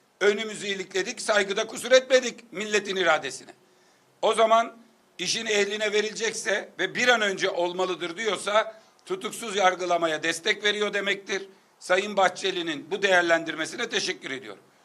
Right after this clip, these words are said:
Yok, birileri gibi başka bir mana çıkarmak isteyen varsa o darbeciliktir.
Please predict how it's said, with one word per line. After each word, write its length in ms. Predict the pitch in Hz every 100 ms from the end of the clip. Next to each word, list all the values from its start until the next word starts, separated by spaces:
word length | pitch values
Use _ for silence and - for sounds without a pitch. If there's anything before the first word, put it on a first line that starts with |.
| _ _ -
Yok, 400 | 240 214 - 175
birileri 420 | 220 233 226 220
gibi 360 | 220 202 156 - _ _ _ -
başka 400 | 196 196 247 233
bir 80 | 220
mana 400 | 214 196 190 185
çıkarmak 500 | - 190 190 185 180
isteyen 420 | - 190 190 208
varsa 440 | 220 160 277 - - _ _ -
o 140 | 180
darbeciliktir. 760 | 220 254 262 208 233 - 220